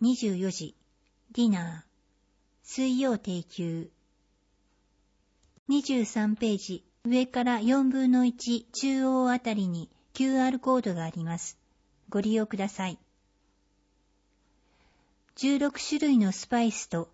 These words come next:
鶏ガラから炊いたこだわりのスープに、地元産をはじめ、新鮮な食材を使用するスープカレー専門店。月に二、三回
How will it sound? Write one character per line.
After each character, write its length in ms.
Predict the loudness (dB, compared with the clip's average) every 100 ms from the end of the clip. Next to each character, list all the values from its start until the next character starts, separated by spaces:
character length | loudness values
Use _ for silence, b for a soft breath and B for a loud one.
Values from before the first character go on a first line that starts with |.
| _
鶏 300 | -6 0 2
ガ 120 | 2 2
ラ 120 | 0
か 100 | 0
ら 140 | 0
炊 240 | 0 -2 0
い 20 |
た 200 | -2 -2
こ 120 | -2 0
だ 100 | 2
わ 100 | 4
り 120 | 4
の 120 | 4
ス 160 | 2 -2
ー 100 | 0
プ 120 | -2
に、 240 | -4 -6 b b b b
地 160 | 2 4
元 280 | 6 4 -2
産 320 | 2 4 4
を 60 | 4
は 100 | 0
じ 160 | 0
め、 240 | 0 0 -4 _ _ _ _
新 260 | -4 2 2
鮮 220 | 4 2
な 100 | 2
食 280 | 0 -2 -2
材 200 | 0 2
を 120 | 2
使 240 | 0 0 2
用 140 | 2
す 160 | 0 0
る 220 | 0 -2 _
ス 200 | -10 -4
ー 100 | -4
プ 120 | -4 -4
カ 160 | -2
レ 140 | 0 -2
ー 40 |
専 240 | -2 0 2
門 180 | 2
店。 320 | 0 -6 -10 -14 _ _ b b b b b b b
月 300 | -16 -4 2
に 160 | 4 4
二、 140 | 2
三 260 | 0 0 0
回 340 | 0 -2 -2